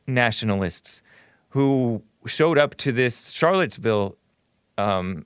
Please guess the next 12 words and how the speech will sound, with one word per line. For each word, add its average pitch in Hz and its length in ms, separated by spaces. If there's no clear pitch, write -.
protest 139 600
against 117 540
the 117 100
removal 113 760
of, 107 540
um, 92 340
General 127 420
Lee's 120 300
statue 117 760
in 107 140
Charlottesville, 110 680
Virginia, 120 520